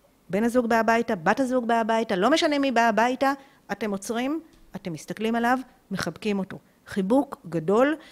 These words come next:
עם מילה טובה. אוקיי? זמן רגיעה. זאת אומרת, כשבן הזוג או בת הזוג בא,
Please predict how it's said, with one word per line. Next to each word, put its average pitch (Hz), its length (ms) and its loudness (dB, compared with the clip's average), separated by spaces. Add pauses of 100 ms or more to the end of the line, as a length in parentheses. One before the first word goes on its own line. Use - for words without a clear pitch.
(160)
עם 247 140 2
מילה 196 240 0
טובה. 180 300 -6 (840)
אוקיי? 214 420 -2 (400)
זמן 202 300 -2
רגיעה. 220 360 2 (460)
זאת 180 200 -4
אומרת, 240 360 2
כשבן 220 280 0
הזוג 240 220 0
או 208 80 0
בת 214 180 -2
הזוג 214 360 -4
בא, 208 320 -2